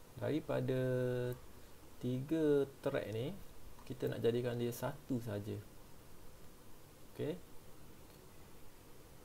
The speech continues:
Kamu boleh pilih kamu nak potong dulu siap-siap ataupun kamu nak potong masa kita dah jadikan dia satu track je. Okey.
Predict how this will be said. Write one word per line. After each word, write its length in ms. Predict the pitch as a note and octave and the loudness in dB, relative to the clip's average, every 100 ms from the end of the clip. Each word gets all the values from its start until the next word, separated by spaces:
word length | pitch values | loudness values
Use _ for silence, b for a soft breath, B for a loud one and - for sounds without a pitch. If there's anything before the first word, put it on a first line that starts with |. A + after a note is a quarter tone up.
| - | -14
Kamu 320 | - A2 C3 D3 | -4 -2 2 4
boleh 300 | A#2+ A2+ A2+ | 6 4 4
pilih 340 | A2+ G#2+ A#2+ B2+ | 2 2 0 2
kamu 340 | G#2+ G#2 G#2+ | 0 2 0
nak 160 | G#2 - - - - | 0 -2 -8 -10 2
potong 480 | A2 - - B2 A#2 | 2 2 4 4 6
dulu 320 | A2+ A2+ A#2 | 4 4 2
siap-siap 480 | - - - - A2 | 2 0 2 2 2
ataupun 400 | A2 A2+ B2+ B2 | 0 0 0 0
kamu 180 | G#2+ A2 | 0 0
nak 160 | A2 - | -2 2
potong 480 | A#2+ A#2 - C#3+ D#3 | 2 2 2 4 4
masa 320 | B2 A#2+ B2 | 2 0 -2
kita 480 | A#2 A#2 - A#2 A2+ A2+ B B B - - | -2 -4 0 6 6 4 B B B -10 -2
dah 180 | A2+ A2+ | 0 6
jadikan 400 | A2+ A#2 - A#2 | 6 6 4 4
dia 160 | A2+ A2 | 6 4
satu 340 | A2 - A2 - | 2 2 0 0
track 180 | A#2 A2+ | 4 4
je. 220 | G#2 G#2+ G#2 - - - | 4 0 0 -8 -12 -4
Okey. 160 | A2 | -4